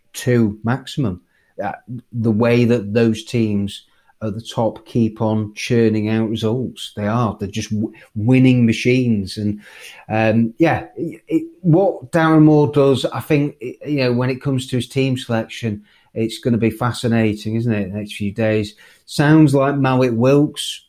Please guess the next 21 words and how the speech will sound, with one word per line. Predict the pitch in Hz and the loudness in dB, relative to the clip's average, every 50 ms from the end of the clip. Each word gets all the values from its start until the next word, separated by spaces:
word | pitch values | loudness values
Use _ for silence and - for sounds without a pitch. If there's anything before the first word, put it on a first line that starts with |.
| _ _ _ _ _ _ | _ _ _ _ _ _
is | - 104 - | -10 -8 -6
getting | - 131 123 123 127 123 - | -2 -2 -2 -2 -4 -8 -10
closer | - - 127 127 135 127 120 - - 135 131 131 | -6 -2 2 2 4 2 2 0 -2 -2 -2 -2
to | 127 - - 131 | -2 -4 -4 -2
returning. | 120 117 120 - - 131 127 127 127 127 127 131 131 127 127 117 98 107 | -2 -2 -2 -2 2 2 4 4 4 2 2 2 0 0 -2 -4 -6 -4
That | 120 131 131 127 127 131 | -2 -2 -2 -2 -2 0
would | 117 120 123 110 | 2 2 2 2
be | - 123 117 117 | 2 2 2 2
a | |
boost | 104 107 123 123 123 123 120 - | 2 2 2 4 4 2 0 -2
for | - - 110 | -4 -4 0
Wednesday. | 120 123 120 117 113 107 - 127 120 113 110 - - - - - - - - | 2 2 2 2 0 0 0 0 0 0 -2 -6 -14 -20 -20 -20 -20 -10 -6
We're | 123 117 - | -4 -4 -2
keeping | - - 160 156 151 143 139 | 2 4 4 4 4 4 0
our | 131 127 | 0 0
fingers | - 139 135 131 131 120 123 - | 2 2 2 4 4 2 2 0
crossed | - - - 135 135 131 123 - - - - - - - _ _ - - - | -4 -6 -4 -2 0 0 -2 -4 -6 -14 -16 -16 -20 -20 _ _ -20 -8 -2
over | 127 123 120 110 107 | 0 2 2 2 0
the | 104 120 | -2 -4
scan | 113 - - - 131 123 120 120 | -4 -6 -4 -2 0 2 2 2
results | 120 113 110 120 120 120 123 110 - - - - - - | 2 2 2 2 0 0 0 -4 -6 -10 -14 -16 -16 -20